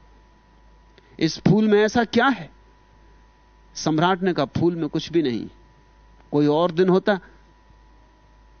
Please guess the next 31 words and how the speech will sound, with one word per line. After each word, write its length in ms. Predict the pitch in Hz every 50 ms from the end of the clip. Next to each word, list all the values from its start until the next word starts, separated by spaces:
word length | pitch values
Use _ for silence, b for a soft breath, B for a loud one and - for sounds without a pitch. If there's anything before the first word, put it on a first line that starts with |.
| _ _ -
तो 60 | - 113
दस 240 | 120 143 147 -
पांच 260 | - - 170 170 156 -
पैसे 320 | - 160 170 160 - 175
भी 100 | 165 165
तुझे 260 | 160 160 160 139 156
नहीं 140 | 156 151 143
मिल 140 | 135 120 113
सकते 340 | - - 104 - - - -
थे, 120 | - - - - b b b b b 120
लेकिन 240 | 139 135 143 139
आज 260 | 135 131 135 135 - -
मामला 340 | 117 117 120 127 127 117 104
और 220 | 110 117 104 98 -
है। 80 | - b b b b -
बुद्ध 320 | 120 123 170 165 147 160
का 160 | - - 131 123
गांव 300 | 113 120 123 123 120 120
में 140 | 127 117 - -
आगमन 380 | 120 117 113 117 120 117 117
हुआ 260 | 107 110 - - -
है, 160 | - - - - - - - - - - - _ _ _ _ _ _ _ _ _ _ _ -
हम 120 | 190 208 233
सब 240 | 208 277 262 233
उन्हीं 180 | 240 240 254 294
के 120 | 285 294
स्वागत 400 | 240 - 247 240 247 247 285 240
को 120 | - 254 214
जा 180 | 175 165 139
रहे 140 | 120 104 78
हैं। 100 | - -